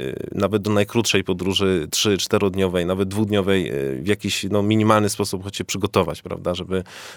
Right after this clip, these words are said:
żeby coś przeczytać, czego się dowiedzieć, albo poprosić kogoś, mm, na miejscu, żeby nas oprowadził, jeżeli nas, nie wiem, nie stać, albo nie chcemy korzystać z profesjonalnego przewodnika, bo to też jest trochę inny rodzaj zwiedzania,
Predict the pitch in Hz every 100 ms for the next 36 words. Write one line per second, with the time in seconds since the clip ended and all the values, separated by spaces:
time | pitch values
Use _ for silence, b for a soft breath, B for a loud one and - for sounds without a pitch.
0 | B - 82 - - 101 104 92 - 90
1 | 87 95 95 101 90 80 - 87 90 -
2 | - 101 - - 95 95 95 - B B
3 | B B - 95 92 87 98 104 104 104
4 | 95 92 92 98 - 101 104 98 92 90
5 | 85 82 78 - 92 90 98 104 - 95
6 | 95 90 92 90 92 90 - 90 - 87
7 | - 87 - 101 104 - 101 104 95 90
8 | 95 90 90 90 90 87 85 - 90 92
9 | - 92 92 95 90 90 92 90 90 92
10 | 92